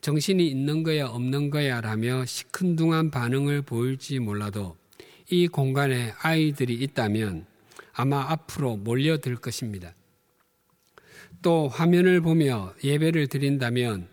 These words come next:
화면을 집중하며 즐거워할 것입니다. 예수님께서 어린 나귀를 타고 가시는 모습이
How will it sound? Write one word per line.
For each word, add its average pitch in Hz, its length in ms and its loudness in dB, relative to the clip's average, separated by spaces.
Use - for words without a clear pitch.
화면을 160 720 0
집중하며 127 880 -2
즐거워할 147 920 -2
것입니다. 110 680 -4
예수님께서 160 960 2
어린 180 340 4
나귀를 151 460 2
타고 135 340 -2
가시는 123 640 0
모습이 117 720 -2